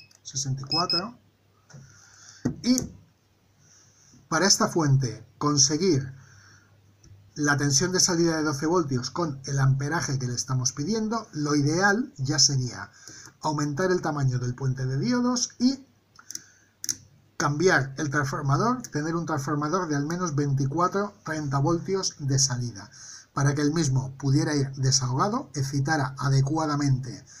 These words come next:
al L M trescientos diecisiete y por lo tanto la tensión de salida fuera la adecuada. Los doce voltios que necesitamos los estamos consiguiendo, pero a costa de tirar abajo la tensión de salida. Estamos funcionando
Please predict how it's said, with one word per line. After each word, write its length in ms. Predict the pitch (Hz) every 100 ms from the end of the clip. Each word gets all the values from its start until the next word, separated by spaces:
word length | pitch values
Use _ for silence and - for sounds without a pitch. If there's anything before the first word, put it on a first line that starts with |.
| - - -
al 140 | 135
L 180 | 143 156
M 160 | 147 131
trescientos 480 | 123 113 139 127 117
diecisiete 640 | 127 143 233 240 247 247 -
y 100 | 214
por 160 | 180
lo 100 | 156
tanto 420 | 156 175 175 190 -
la 180 | 143 139
tensión 400 | 139 135 160 160
de 120 | 160
salida 520 | 160 165 202 190 - - - - -
fuera 340 | - - 151 147
la 100 | 135
adecuada. 640 | 127 127 120 120 190 - - _ _ _ -
Los 200 | 131 135
doce 220 | 143 147
voltios 460 | 156 160 180 180
que 100 | -
necesitamos 720 | 135 135 120 123 110 123 139 - - - -
los 160 | 131 131
estamos 320 | 135 139 135
consiguiendo, 800 | 139 139 170 220 247 233 277 - -
pero 320 | 214 240 302 - - _ _ _ - - -
a 140 | - 147
costa 360 | 170 165 180
de 160 | 175 208 - -
tirar 300 | 147 160 165
abajo 560 | 170 185 - 196 262 -
la 220 | - 139 139
tensión 400 | 135 131 147 135
de 80 |
salida. 500 | 131 131 117 131 175 -
Estamos 420 | - 143 139 -
funcionando 760 | - 156 139 160 190 208 254